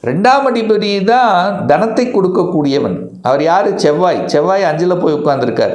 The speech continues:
கு-, தன காரக கிரகம் குரு பார்க்குது, ரெண்டு பேரும் பார்த்துக்கிறாங்க.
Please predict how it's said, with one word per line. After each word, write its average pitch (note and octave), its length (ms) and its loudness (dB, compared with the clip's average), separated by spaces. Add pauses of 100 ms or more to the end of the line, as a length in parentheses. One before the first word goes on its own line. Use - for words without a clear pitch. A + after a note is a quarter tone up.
(120)
கு-, D3+ 100 -2 (260)
தன F#3+ 200 0 (140)
காரக G3+ 420 2
கிரகம் D#3 380 -2
குரு D3+ 180 0 (140)
பார்க்குது, C3 340 0 (100)
ரெண்டு F#3+ 320 0
பேரும் E3 280 0
பார்த்துக்கிறாங்க. A2+ 520 -2